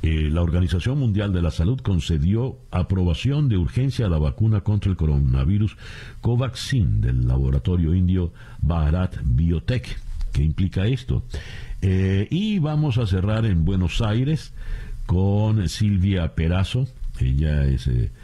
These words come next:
investigadora especializada en problemas africanos. Con ella nos vamos a ocupar de la terrible situación que se vive en la región de Tigray, en Etiopía, con una guerra civil donde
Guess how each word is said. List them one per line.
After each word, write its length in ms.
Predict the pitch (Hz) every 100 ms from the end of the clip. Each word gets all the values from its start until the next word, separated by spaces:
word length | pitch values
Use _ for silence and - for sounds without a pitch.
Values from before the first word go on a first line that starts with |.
| - - - -
investigadora 760 | 62 64 - 65 69 78 85
especializada 840 | 76 62 62 64 62 80 76 78 57
en 220 | 67 60
problemas 480 | 62 64 71 73 67
africanos. 680 | 62 67 92 92 101 120 - - - -
Con 180 | 80 98
ella 180 | 104
nos 240 | 107 95 80
vamos 320 | 101 104 98
a 40 |
ocupar 560 | 82 73 67 - 87 87
de 120 | 82
la 220 | 69 64
terrible 500 | 62 - 85 120 98
situación 480 | 73 62 64 - 76
que 80 | 71
se 160 | - 60
vive 220 | 71 73
en 60 |
la 100 | 64
región 300 | 62 64 73 69
de 100 | 62
Tigray, 560 | 85 76 82 80 60
en 80 | 53
Etiopía, 600 | 55 62 55 76 69 62 - - - - - -
con 180 | - 64
una 440 | 85 85 78 65 - 60 62 65
guerra 460 | 64 87 73 73 69
civil 540 | - 65 69 95 110
donde 600 | 80 71 65 67 64 57